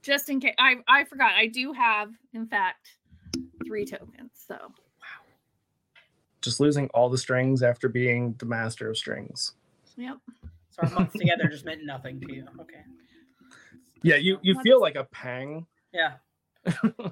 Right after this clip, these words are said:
Speaker 3: Yeah, I mean, that's
Speaker 1: Honestly,
Speaker 3: part of my sex
Speaker 1: I'm,
Speaker 3: move, so I
Speaker 1: I'm
Speaker 3: feel like
Speaker 1: just
Speaker 3: that's,
Speaker 1: a
Speaker 3: like, the
Speaker 1: little
Speaker 3: end of my connection to you, like, dying.
Speaker 1: Well, yeah, you already did say right in front of her that you were over her because when she was insecure, you made fun of her.
Speaker 3: That's fair.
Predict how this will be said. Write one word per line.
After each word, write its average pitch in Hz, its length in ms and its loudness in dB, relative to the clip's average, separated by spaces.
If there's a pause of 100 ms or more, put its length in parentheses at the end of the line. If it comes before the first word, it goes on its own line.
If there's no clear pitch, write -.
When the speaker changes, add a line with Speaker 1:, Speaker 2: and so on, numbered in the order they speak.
(680)
Speaker 3:
Yeah, 226 100 6
I 214 60 8
mean, 214 140 2
that's 220 160 -4
Speaker 1:
Honestly, 196 160 0
Speaker 3:
part 247 160 8
of 226 100 -4
my 214 120 6
sex 202 260 4
Speaker 1:
I'm, 196 80 -2
Speaker 3:
move, 175 100 -4
so 190 120 2
I - 20 4
Speaker 1:
I'm 185 60 0
Speaker 3:
feel 208 80 0
like 208 100 4
Speaker 1:
just 403 60 0
Speaker 3:
that's, 214 160 2
Speaker 1:
a - 20 2
Speaker 3:
like, 302 120 2
the - 20 -6
Speaker 1:
little 214 160 6
Speaker 3:
end 214 140 4
of 208 100 -8
my 196 100 4
connection 185 480 -4
to 170 140 -14
you, 160 80 -8
like, 147 240 -12
dying. 135 480 -12 (1000)
Speaker 1:
Well, 277 400 0 (200)
yeah, 240 160 -10
you 254 200 -2
already 262 280 4
did 226 260 -10
say 240 220 2
right 226 200 0
in 226 120 -6
front 214 160 -2
of 208 80 -10
her 208 160 -8
that 185 100 -12
you 220 100 -10
were 202 200 -6
over 202 200 -8
her 196 360 -8
because 226 340 -6
when 214 120 0
she 226 120 0
was 196 160 -2
insecure, 208 600 -2
you 214 180 -6
made 226 240 0
fun 247 160 0
of 262 80 6
her. 269 160 -8 (960)
Speaker 3:
That's 180 300 2
fair. 135 360 0